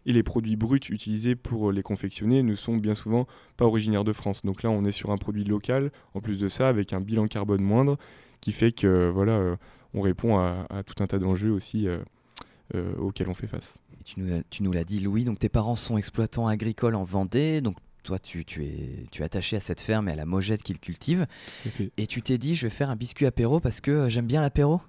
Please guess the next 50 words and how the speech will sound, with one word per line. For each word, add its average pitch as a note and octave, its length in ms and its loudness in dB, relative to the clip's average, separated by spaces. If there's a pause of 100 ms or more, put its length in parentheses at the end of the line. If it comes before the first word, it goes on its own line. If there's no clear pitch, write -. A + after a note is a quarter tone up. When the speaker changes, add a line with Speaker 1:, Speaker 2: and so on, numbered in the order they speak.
(360)
Speaker 1:
<laughs> A#2 240 -2
Notamment A#2 420 4
aussi. B2+ 260 2
Mais A#2 80 4
Speaker 2:
Notamment. A2+ 360 6
Speaker 1:
<laughs> A2+ 60 4
non, G#2+ 120 2
non. G2+ 140 4 (400)
Non, B2 100 12
en C3+ 100 12
fait, D3 160 8
c'était A2+ 220 4
un, G#2 280 6 (440)
c'était - 180 2
un A#2+ 80 8
peu E3 100 8
une D#3 60 12
réflexion C3+ 380 6
que C#3 80 2
je C3 40 -2
m'étais A#2+ 220 4
faite, D3 340 0
euh, F#2+ 720 2
lors B2 220 4
du, A2+ 200 0
du G#2+ 120 -2
covid. B2+ 300 6
En G#2+ 60 8
fait, B2+ 180 2
on A2 40 2
travaille A2+ 280 2
beaucoup B2+ 240 4
avec A2+ 260 4
les, G#2 420 2
avec G#2 180 0
des G#2+ 80 2
magasins A#2 340 6
producteurs A#2+ 640 4
et G2+ 80 2
des, G2 200 0
des G2+ 220 0
épiceries G#2+ 320 -6
fines, A2+ 200 0
en G#2 60 2
fait, G#2 240 -2
euh, F2+ 180 0
dans, F#2 240 -2
dans F#2+ 140 0
la F#2 100 2
région. G2 300 2